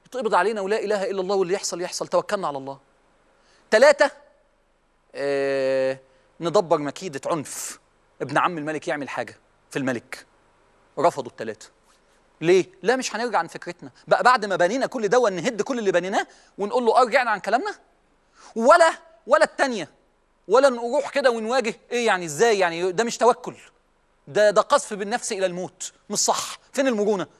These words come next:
طيب العنف؟ لا، العنف مرفوض،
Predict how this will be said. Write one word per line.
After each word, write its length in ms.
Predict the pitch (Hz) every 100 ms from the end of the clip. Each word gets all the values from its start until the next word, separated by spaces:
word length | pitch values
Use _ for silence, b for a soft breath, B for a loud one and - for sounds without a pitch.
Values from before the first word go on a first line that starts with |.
| b b b b b _ -
طيب 280 | 233 226
العنف؟ 300 | 190 262 -
لا، 200 | 202 240
العنف 300 | 208 220 240
مرفوض، 440 | 196 165 190 143